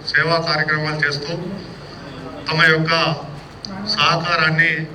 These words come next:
సమాజానికి అందిస్తూ ముందుకు పోతున్నటువంటి క్రమంలో చాలామంది జర్నలిస్టులకు ప్రభుత్వ పరంగా కూడా అనేక రకాల సహాయ సహకారాలు లభించడం జరిగింది. ఇంకా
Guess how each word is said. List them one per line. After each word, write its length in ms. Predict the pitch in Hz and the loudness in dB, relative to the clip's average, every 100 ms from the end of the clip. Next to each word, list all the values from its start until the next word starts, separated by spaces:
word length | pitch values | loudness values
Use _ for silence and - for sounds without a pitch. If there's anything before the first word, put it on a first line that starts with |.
| - - | -12 -10
సమాజానికి 720 | 143 147 170 160 156 160 160 156 143 147 147 - - | -8 -2 0 0 -2 -2 -2 -2 -4 -10 -12 -12 -8
అందిస్తూ 360 | 147 160 160 160 156 | -2 0 0 0 0
ముందుకు 260 | 143 160 151 | 0 0 -2
పోతున్నటువంటి 640 | 151 151 151 151 147 147 143 - - - - | -2 0 0 0 2 4 2 -2 -12 -14 -6
క్రమంలో 440 | 208 147 170 156 151 - - - - - - - - - - - - - - | -4 0 2 4 2 0 -6 -12 -14 -12 -12 -12 -14 -14 -14 -14 -14 -12 0
చాలామంది 560 | 165 175 185 180 175 175 156 160 - 196 208 | 2 4 2 2 4 4 4 -2 -6 -8 -2
జర్నలిస్టులకు 640 | 151 156 180 175 170 156 165 156 151 - - | 0 2 2 2 -2 -4 -4 -6 -6 -8 -6
ప్రభుత్వ 360 | 147 180 180 185 | -2 -2 0 0
పరంగా 300 | 165 160 165 160 | 2 2 0 0
కూడా 180 | 156 151 139 - - - - - - - 160 | 0 0 -2 -6 -12 -12 -14 -14 -14 -4 4
అనేక 220 | 175 180 170 | 6 8 6
రకాల 260 | 165 165 160 160 156 - | 4 2 4 2 0 -4
సహాయ 300 | 143 156 170 165 | 0 4 4 4
సహకారాలు 600 | 147 147 156 151 151 151 139 - - - 123 | 2 0 0 0 0 -2 -4 -6 -10 -4 -2
లభించడం 480 | 135 165 160 156 156 | 2 2 2 2 4
జరిగింది. 360 | 135 - 113 165 160 - - - - - - - - 185 | 4 2 2 0 0 -8 -10 -12 -12 -14 -14 -14 -6 -4
ఇంకా 200 | 190 | 2